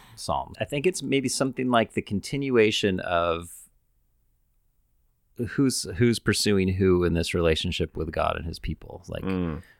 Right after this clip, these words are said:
Speaker 1: we are, we're just, like, begging him to, sh-, like, he's, "Here, let's recall all these things that he's done for us."
Speaker 2: Yeah.
Speaker 1: And now it's like, what,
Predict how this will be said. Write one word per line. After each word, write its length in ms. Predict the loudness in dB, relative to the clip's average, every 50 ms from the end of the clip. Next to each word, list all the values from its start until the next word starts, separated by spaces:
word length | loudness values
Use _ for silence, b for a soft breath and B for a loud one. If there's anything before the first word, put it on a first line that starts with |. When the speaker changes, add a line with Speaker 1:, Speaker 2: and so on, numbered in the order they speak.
| b b
Speaker 1:
we 400 | -2 2 4 6 6 6 4 4
are, 640 | 4 4 4 4 4 4 4 4 4 4 2 0 -4 -12 _ _ _ _ _ _ _ _ _ _ _ _ _ _ _ _ _ _ _ _ _ _ -2
we're 220 | 4 4 4 4
just, 320 | 4 0 -4 -6 -4 0 4
like, 280 | 4 4 4 4 4
begging 380 | 6 6 6 6 4 2 0 2
him 200 | 2 2 0 0
to, 60 | 0 -2
sh-, 100 | -4 -4 -2 2
like, 220 | 2 2 2 0 -6 -20 -20 _
he's, 300 | -8 -6 -4 -4 -6 -8 _ _ _ _ _ _ _ _
"Here, 200 | 2 4 6 6
let's 220 | 6 6 4 2
recall 360 | -2 0 4 6 6 8 8
all 120 | 6 6 6
these 240 | 4 2 0 0
things 300 | -2 0 0 0 0 -2
that 100 | -2 -4 -4
he's 160 | -4 -10 -10
done 200 | -10 -12 -14 -14
for 160 | -16 -20 -20 -20
us." 300 | -16 -12 -12 -12 -10 -4
Speaker 2:
Yeah. 280 | 0 2 2 2 2 0 -4 -8 -16 _ _ -20 -20 -20 _ _ _ _ _ _ _ _ _
Speaker 1:
And 140 | -2 0 0
now 280 | 0 2 2 2 0
it's 160 | 0 0 4 4
like, 320 | 4 4 4 _ -10 -20 _ _ _ _ _ _ -18 -16 -10 -4
what, 140 | -4 -4 -4